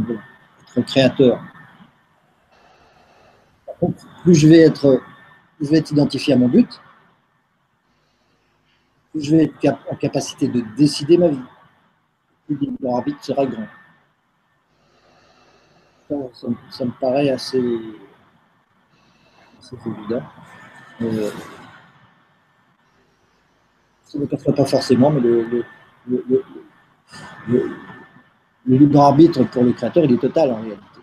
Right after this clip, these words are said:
On n'est jamais complètement identifié au créateur. On est toujours, euh,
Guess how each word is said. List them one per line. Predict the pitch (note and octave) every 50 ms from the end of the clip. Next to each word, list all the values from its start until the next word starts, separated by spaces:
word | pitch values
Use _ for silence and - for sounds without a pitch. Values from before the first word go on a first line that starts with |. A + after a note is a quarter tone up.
| _ _ -
On | - B2+
n'est | B2+
jamais | A#2+ C3+ C#3 C#3 D3+ C#3+ -
complètement | - B2+ - B2 A#2+ - C#3 C#3
identifié | B2 A2 A#2 A#2 - A#2 - - - C#3+ C3
au | A#2
créateur. | - - G#2+ G2 - - B2 - _ _ _ _ _ _ - A2
On |
est | G#2+ - _ _
toujours, | G#2 - C3+ C#3 B2 G#2+
euh, | G#2